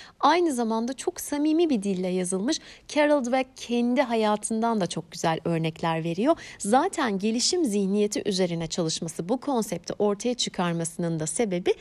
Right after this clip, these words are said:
kendi hayatında yaşadığı bazı durumlar. Şimdi ben bu konuyla ilgili minik bir bölüm yapmıştım. Orada gelişim zihniyeti nedir, sabit zihniyet nedir aktarmıştım. Şimdi de onlardan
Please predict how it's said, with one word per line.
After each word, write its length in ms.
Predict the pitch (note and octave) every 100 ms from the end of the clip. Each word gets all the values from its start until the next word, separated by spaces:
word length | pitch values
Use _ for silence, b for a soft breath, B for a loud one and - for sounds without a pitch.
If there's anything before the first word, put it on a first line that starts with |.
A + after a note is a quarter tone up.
| B B -
kendi 300 | - F#4 F#4+
hayatında 600 | E4 C#4 A3+ F#3+ G#3+ G3
yaşadığı 580 | F#3+ F3+ G3+ E3+ F3 E3
bazı 340 | F3 F3 D4+ -
durumlar. 540 | B3+ F#3+ D#3 D#3 D#3 B B B B
Şimdi 280 | - E4+ E4+ -
ben 300 | D#4+ E4+ D#4
bu 80 | E4
konuyla 480 | - F#4+ E4 G3+ G3
ilgili 440 | E4 D4+ F#3 F#3
minik 380 | A#3+ E4+ D#4 -
bir 120 | F3+
bölüm 260 | G3 E4 G4+
yapmıştım. 640 | C4+ - - E3+ - B3+ B B B
Orada 240 | - C4 B3+
gelişim 480 | A3 A#3+ A#3+ C4+ A3
zihniyeti 540 | G#3 G3+ G3+ G3 G#3
nedir, 220 | G3 F3
sabit 460 | F3+ G#3+ G3+ G#3 G#3
zihniyet 420 | F#3+ F3+ F3 F3
nedir 300 | F3+ F3+ - -
aktarmıştım. 760 | D#4+ - A3+ F3 F3+ - F4+
Şimdi 380 | - - G4+ A#3+
de 60 | F#3+
onlardan 680 | - D#4 A#3+ G3 F#3 G#3+